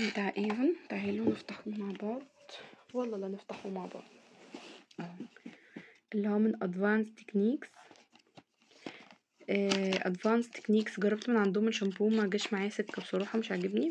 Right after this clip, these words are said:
مش هرجع أكرره تاني طبعًا. آه، جربت إيه تاني؟ جربت إيه تاني؟ أه،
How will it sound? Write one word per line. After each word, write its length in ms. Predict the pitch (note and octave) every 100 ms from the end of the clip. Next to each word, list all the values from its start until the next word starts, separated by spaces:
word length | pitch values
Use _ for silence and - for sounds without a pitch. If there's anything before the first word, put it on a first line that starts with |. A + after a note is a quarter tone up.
| A#3+
مش 160 | G#3
هرجع 180 | G3 G3
أكرره 300 | G3 F#3+ G3
تاني 300 | G3 G3 G3+
طبعًا. 300 | G3+ F#3+ C4 E4 - - - - - _ _ -
آه، 520 | G3+ G#3 G3+ G3+ G3 F#3+ - - -
جربت 300 | G3 G3+ -
إيه 140 | A3
تاني؟ 320 | F#3+ G3+ G3 G3 - - _ _
جربت 300 | G#3+ A#3 D4
إيه 120 | - A3+
تاني؟ 320 | G3+ F#3 F3+ -
أه، 180 | G#3